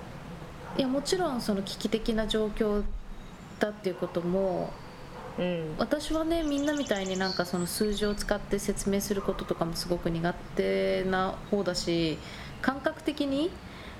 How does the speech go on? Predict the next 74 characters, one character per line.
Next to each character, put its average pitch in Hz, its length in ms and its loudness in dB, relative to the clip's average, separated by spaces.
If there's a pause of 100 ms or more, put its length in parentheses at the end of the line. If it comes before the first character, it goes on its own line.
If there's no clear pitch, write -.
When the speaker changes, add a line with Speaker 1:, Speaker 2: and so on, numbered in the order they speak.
(120)
Speaker 2:
ま 202 60 4
あ、 208 40 2
数 180 200 2
字 196 100 4
を 208 60 4
見 214 100 0
た 208 140 2
り 175 60 -6
と 180 100 -2
か、 - 80 0
Speaker 1:
う 175 40 2
ん。 - 40 2
Speaker 2:
い - 20 2
ろ 185 80 2
ん 190 80 2
な 185 160 2 (100)
こ 165 480 2
う - 260 -10
資 214 100 4
料 190 120 0
を 170 40 -2
見 180 100 -2
た 185 100 2
り 165 100 -6
と 160 100 -4
か、 165 220 -2 (640)
い 214 60 4
ろ 190 100 2
ん 185 40 0
な 190 60 2
人 208 160 0
の 202 80 2
話 196 340 2
を 185 60 2
聞 165 200 0
い - 20 -4
て、 165 340 0
あ、 - 220 0
本 277 260 -2
当 302 80 2
に 277 120 0
や 254 60 2
ば 254 100 2
い 247 40 -2
っ - 20 -2
て - 180 -4
い 180 40 2
う - 20 2
の 202 100 4
は 202 80 2
感 202 200 0
覚 190 180 -6
的 208 160 0
に 269 100 2
は 156 60 2
分 131 100 -2
か 151 100 0
っ - 40 -2
て - 160 -8
る - 100 -2
か - 120 0
ら、 254 220 2 (280)
多 - 80 -2
分 220 80 2
そ 214 120 2
の 214 60 0
肌 226 200 2
感 170 240 2
覚 247 260 0
で、 311 120 2
Speaker 1:
う - 20 0
ん。 208 60 -2 (640)
Speaker 2:
も 226 240 2
う - 20 -6